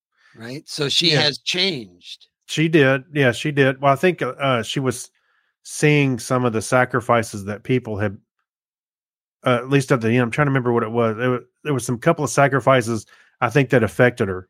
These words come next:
Speaker 2: "Why, you know, why are you doing this?" kind
Speaker 1: Well,
Speaker 2: of thing.
Speaker 1: s-, she saw, uh, one of the, um, it,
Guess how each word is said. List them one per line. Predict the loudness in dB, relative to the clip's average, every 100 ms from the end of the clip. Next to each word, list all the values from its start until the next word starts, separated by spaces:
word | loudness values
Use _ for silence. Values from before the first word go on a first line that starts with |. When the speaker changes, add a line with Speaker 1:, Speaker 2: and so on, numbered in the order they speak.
| -8
Speaker 2:
"Why, | -4 -2
you | -2 -4
know, | -4
why | -4 -4
are |
you | -4
doing | -4 -4 -4
this?" | -6 -8
kind | -4 0
Speaker 1:
Well, | 0
Speaker 2:
of | -2
thing. | -8 -12 -16 -14
Speaker 1:
s-, | -6
she | -4 -4
saw, | -2 0 2 0 -2 -10 _ _ _ -6
uh, | -4 -2
one | -4 -4 -2 0
of | -2 -2
the, | -2 0 -2 -4
um, | -4 -2 -2 -6 -14 -18 _ _ -20 -20 _ _ -12
it, | -12